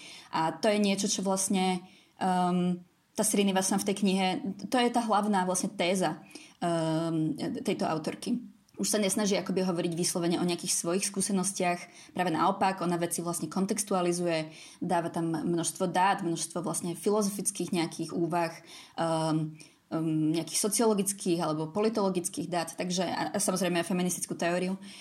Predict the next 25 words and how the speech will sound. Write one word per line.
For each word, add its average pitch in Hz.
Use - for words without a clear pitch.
Takže 190
naozaj 220
mám 214
pocit, 208
že 202
sa 214
to 208
tak 208
vlastne 196
dobre 202
doplňa 202
a 190
že 190
aj 208
keď 214
to 196
vlastne 214
vôbec 226
nebol 214
zámer 190
týchto 185
dvoch 190
autoriek, 175
tak 175
vlastne 180